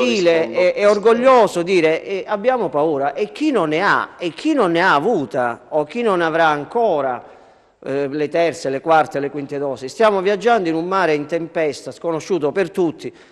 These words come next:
Speaker 1: però qua ci sono, ci sono due, eh, due punti fermi. Eh, per chi crede, eh, soprattutto nel, in Dio, è,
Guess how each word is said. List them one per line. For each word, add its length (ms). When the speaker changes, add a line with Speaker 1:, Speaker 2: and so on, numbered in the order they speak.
Speaker 1:
però 460
qua 200
ci 120
sono, 420
ci 120
sono 240
due, 440
eh, 180
due 180
punti 320
fermi. 540
Eh, 300
per 180
chi 140
crede, 680
eh, 40
soprattutto 720
nel, 440
in 120
Dio, 380
è, 340